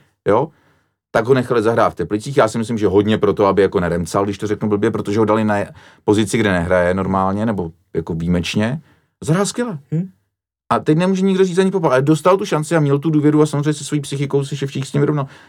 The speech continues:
Speaker 1: Já u toho Baluci nevidím. To bylo na jaře, nerad, nevím, jestli se nepletu ty části sezóny, ale on byl křídlo, podhrot, hrot. Jo?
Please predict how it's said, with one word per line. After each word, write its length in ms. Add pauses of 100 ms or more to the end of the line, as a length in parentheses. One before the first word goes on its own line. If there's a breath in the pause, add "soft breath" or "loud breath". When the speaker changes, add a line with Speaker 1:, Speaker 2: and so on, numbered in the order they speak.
(120)
Speaker 1:
Já 140
u 80
toho 140
Baluci 280
nevidím. 220 (220 loud breath)
To 100
bylo 140
na 120
jaře, 420 (720)
nerad, 380
nevím, 220
jestli 180
se 80
nepletu 380 (420)
ty 180
části 360
sezóny, 440
ale 180
on 120
byl 160 (240 soft breath)
křídlo, 560
podhrot, 560
hrot. 380 (960)
Jo? 260